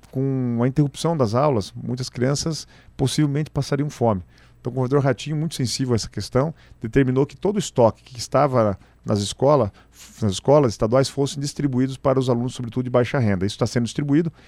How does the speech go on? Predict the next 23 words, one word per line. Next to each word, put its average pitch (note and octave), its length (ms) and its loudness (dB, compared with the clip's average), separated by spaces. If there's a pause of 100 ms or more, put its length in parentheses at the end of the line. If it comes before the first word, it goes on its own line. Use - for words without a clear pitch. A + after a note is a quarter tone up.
(180)
e C#3+ 60 -4
o - 20 2
estoque D3+ 300 -2
acaba D3+ 260 0
na D3+ 80 2
sexta-feira. C3+ 640 2 (520)
Aí, F3 140 0
"Mas F#3 180 4
agora F3 200 6
não D#3+ 80 -4
terá D3+ 220 4
nova D3 180 2
distribuição?" B2 460 -4
Não, B2+ 200 -2
o - 20 -6
Estado B2+ 320 -2
continua D#3 600 -2
comprando, C#3+ 540 0 (320)
continua C#3 600 0
reenviando C3 540 2
para A2+ 240 2
as G2+ 80 4
escolas, B2 600 0